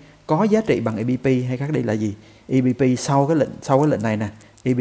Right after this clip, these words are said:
P sẽ trỏ ở đây. Tức là trỏ đến cái vị trí trước khi cấp phát biến riêng. Hay nói cái đây là gì?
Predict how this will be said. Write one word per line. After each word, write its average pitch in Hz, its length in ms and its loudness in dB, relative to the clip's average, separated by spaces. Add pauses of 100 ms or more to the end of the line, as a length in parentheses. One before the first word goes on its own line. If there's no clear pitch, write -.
P 123 160 -2
sẽ 139 120 -4
trỏ - 100 -6
ở 127 120 -8
đây. 123 160 -6 (680)
Tức 165 80 2
là - 120 6
trỏ 104 240 4
đến 160 100 -2
cái 165 100 -2
vị 110 120 0
trí 143 420 2
trước 294 200 4
khi - 220 2
cấp - 200 -2
phát 196 280 -4 (360)
biến 156 180 -2
riêng. 151 240 6 (1040)
Hay 147 140 2
nói 170 100 2
cái 196 100 0
đây 165 120 2
là 127 60 4
gì? 120 240 -2